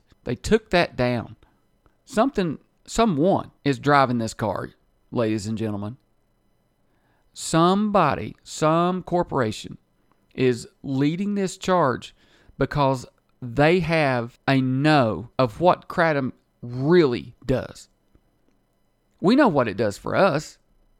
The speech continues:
You know, you, you, you hear the, the millions of people that talk about chronic pain and how kratom has helped them lead a better life. You hear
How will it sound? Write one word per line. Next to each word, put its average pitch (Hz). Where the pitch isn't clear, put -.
You 123
know, 107
you, 147
you, 139
you 147
hear 143
the, 120
the 123
millions 131
of 117
people 170
that 107
talk 170
about 110
chronic 185
pain 135
and 110
how 147
kratom 143
has 113
helped 165
them 143
lead 147
a -
better 135
life. 117
You 127
hear 151